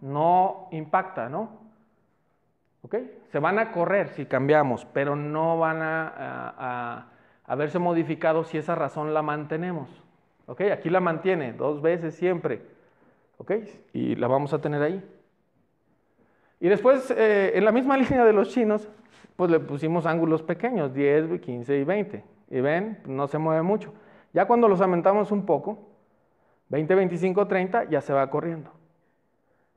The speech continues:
Si lo ponemos mucho más grande,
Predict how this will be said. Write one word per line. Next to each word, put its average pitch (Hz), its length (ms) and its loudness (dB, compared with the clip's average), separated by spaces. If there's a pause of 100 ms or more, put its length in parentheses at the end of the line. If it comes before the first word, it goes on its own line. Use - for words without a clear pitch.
Si 240 360 2
lo 156 140 4
ponemos 190 580 4
mucho 208 400 4
más 180 140 4
grande, 170 480 4